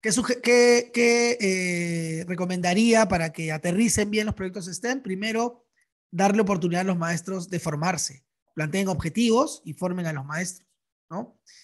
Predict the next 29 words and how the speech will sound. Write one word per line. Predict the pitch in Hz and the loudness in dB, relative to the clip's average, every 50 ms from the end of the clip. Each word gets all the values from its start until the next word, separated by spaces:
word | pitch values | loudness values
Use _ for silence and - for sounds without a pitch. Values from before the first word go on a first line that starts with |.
| _ _ _ _ _ | _ _ _ _ _
Impulsen | 208 202 196 170 - 262 285 240 - 277 247 | -2 -2 -2 2 4 4 6 6 6 4 2
equipos | 214 165 226 240 220 254 220 | 2 2 0 2 4 4 4
de | 214 208 | 4 2
innovación. | 180 170 160 160 160 151 - - 254 226 165 139 - _ _ _ - | 2 -2 -2 -2 -2 -2 2 2 2 2 2 -2 -8 _ _ _ -6
Es | 247 - - | -6 -4 -4
increíble, | 269 269 220 - 240 208 202 220 254 254 240 226 226 214 | -4 -6 -2 2 4 6 6 8 8 6 6 6 4 2
pero | 175 175 175 170 | 2 0 -2 -2
la | 170 170 | -2 -2
gran | 170 196 208 220 | -2 -2 -2 -2
mayoría | 226 220 202 185 180 208 208 | -4 -6 -6 -6 -4 -4 -4
de | 196 | -4
escuelas, | 208 - 214 214 190 180 196 214 - - - - _ _ _ _ _ _ _ _ _ _ _ _ _ _ _ _ _ _ _ _ _ _ _ | -4 -4 -4 -4 -4 -4 -6 -8 -10 -14 -18 -20 _ _ _ _ _ _ _ _ _ _ _ _ _ _ _ _ _ _ _ _ _ _ _
casi | _ 190 185 208 196 | _ -6 -4 -2 0
sin | 190 190 | 0 0
temor | 180 170 160 170 180 | -2 -2 -2 0 0
a | 185 | 0
equivocarme, | 165 165 160 151 - 185 180 175 175 175 180 | 0 0 -2 -2 0 0 0 0 -2 -6 -6
no | 185 185 180 180 | -6 -6 -6 -4
tienen | - 254 285 311 285 233 | -2 -2 0 0 0 0
equipos | 185 170 - 220 196 214 208 180 | -2 -2 -2 -4 -2 -2 -2 -2
de | 180 | -2
innovación | 175 160 160 156 156 - - 202 180 | -4 -6 -6 -8 -6 -4 -4 -6 -4
formados | - 196 175 175 180 185 190 190 196 214 208 - - _ _ _ | -4 -4 -4 -2 -2 0 0 2 0 0 -2 -6 -12 _ _ _
por | - 185 180 175 | -2 -2 -2 -2
maestros, | 170 170 165 165 165 175 220 277 285 294 - - - - - - _ _ _ _ _ _ _ _ _ _ _ _ _ _ _ _ _ _ _ _ _ | -2 -4 -4 -4 -2 -2 -2 -2 -2 -4 -8 -10 -18 -20 -20 -20 _ _ _ _ _ _ _ _ _ _ _ _ _ _ _ _ _ _ _ _ _
por | 180 165 - | -8 -6 -2
gente | - 220 220 226 | 0 0 0 2
que | 202 | 2
está | 208 196 - 214 208 208 202 202 - - - _ | 0 2 4 4 6 6 6 4 2 -2 -8 _